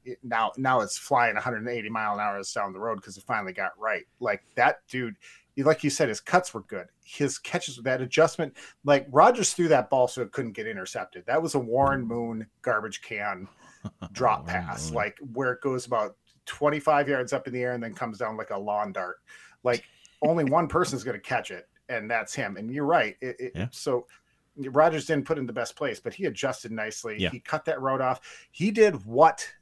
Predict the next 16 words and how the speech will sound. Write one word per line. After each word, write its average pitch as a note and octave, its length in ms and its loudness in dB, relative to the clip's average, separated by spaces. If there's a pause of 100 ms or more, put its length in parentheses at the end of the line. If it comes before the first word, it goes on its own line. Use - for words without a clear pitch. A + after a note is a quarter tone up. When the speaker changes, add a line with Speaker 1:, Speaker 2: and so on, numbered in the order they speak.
(280)
Speaker 1:
CeeDee D3+ 420 -2
Lamb C3 400 0
didn't B2+ 380 -2
do, F#2 340 -10 (800)
um, G#2 540 4
that B2 180 2
led B2 220 -2
to B2+ 100 -4
an A#2 60 -4
interception. G#2+ 760 -4
He - 180 -8
cut - 260 0
that, A#2+ 320 2
that A#2 200 -2
route A2+ 320 -2
tight. - 440 -2